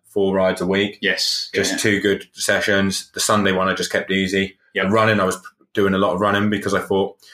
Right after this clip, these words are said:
Speaker 1: if I get in, I knew my cycling was going well, the sw-,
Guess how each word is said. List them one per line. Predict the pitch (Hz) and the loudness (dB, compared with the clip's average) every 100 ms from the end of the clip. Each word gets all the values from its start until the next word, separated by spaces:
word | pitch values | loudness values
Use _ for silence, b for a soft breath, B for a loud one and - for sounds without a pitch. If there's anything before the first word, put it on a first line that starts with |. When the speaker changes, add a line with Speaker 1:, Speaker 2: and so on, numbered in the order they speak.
| B - | B -4
Speaker 1:
if | |
I | 98 | -2
get | 101 92 | 0 0
in, | 95 98 - | 0 0 -2
I | 98 | 0
knew | 107 | 2
my | 101 95 | 2 0
cycling | - 101 104 104 | 0 -2 0 -2
was | 101 | 0
going | 107 104 | 0 2
well, | 107 110 107 - - | 2 0 -2 -12 -8
the | |
sw-, | 113 - - | -6 -6 -8